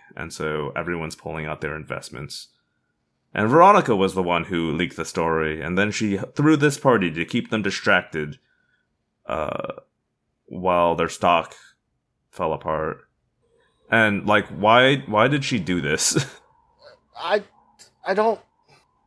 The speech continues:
Speaker 2: yeah, I don't understand.
Speaker 1: Ju-, just to be spiteful to, like, all these people who, as of lately, haven't really done much to her.
Speaker 2: I will say, like, it is, like, I mean,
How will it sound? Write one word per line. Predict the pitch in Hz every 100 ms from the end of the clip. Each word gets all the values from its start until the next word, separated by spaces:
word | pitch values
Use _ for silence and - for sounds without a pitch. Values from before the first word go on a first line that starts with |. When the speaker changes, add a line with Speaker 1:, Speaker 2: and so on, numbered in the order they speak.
| _ -
Speaker 2:
yeah, | 160 156 139
I | 151
don't | 165 180 165 - -
understand. | 170 147 - - 139 139
Speaker 1:
Ju-, | 135 135 - 120
just | 156 170 -
to | 175
be | 147 165
spiteful | 151 - 127 139 143 156 147
to, | 143 135
like, | 120 117
all | - 123
these | 123 120
people | 123 123 123
who, | 120 110 - - _ _ _ _ _ _ _ _ -
as | 120 151 147
of | 95
lately, | 110 127 98
haven't | 101 98 98
really | 95 87
done | 80 90 104
much | 90 82 -
to | 85 78
her. | 82 87 95 120 - _ _ _ _ _ _ _ -
Speaker 2:
I | 233
will | 262 415
say, | 415 - 302 262
like, | 214 214 202 196
it | 233
is, | 330 269 -
like, | 220 220 -
I | 190
mean, | 196 220 160